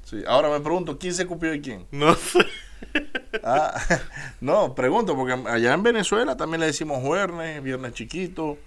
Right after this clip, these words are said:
Speaker 1: Eh, creo que también, no sé si es jueves de,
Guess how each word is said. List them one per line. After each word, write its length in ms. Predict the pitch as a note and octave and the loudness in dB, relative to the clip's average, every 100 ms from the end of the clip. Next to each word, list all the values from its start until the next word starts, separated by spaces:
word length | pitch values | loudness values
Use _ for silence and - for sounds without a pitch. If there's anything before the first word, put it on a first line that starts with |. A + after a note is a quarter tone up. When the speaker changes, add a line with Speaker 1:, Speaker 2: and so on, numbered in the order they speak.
| - - - - - A#2 | -18 -18 -18 -18 -10 -2
Speaker 1:
Eh, 440 | A#2+ A#2 A2+ A2 A2 G#2 G2+ G2 F#2 - - - - - | 2 2 2 -2 -4 -10 -12 -14 -16 -18 -18 -20 -20 -14
creo 180 | A2 A2 | -10 -8
que 80 | A#2+ | -6
también, 920 | A#2 A#2 B2 A#2+ A#2 A2+ G#2+ G#2 G2+ | -6 -6 -8 -8 -10 -10 -12 -12 -14
no 100 | G2+ | -14
sé 140 | - A2 | -12 -10
si 160 | B2 | -8
es 80 | G#2+ | -6
jueves 480 | A2 A2+ A#2 A2+ A2+ | -2 -2 -2 -4 -6
de, 640 | G#2+ G#2 G2+ F#2+ F2+ F2 | -6 -6 -6 -6 -8 -10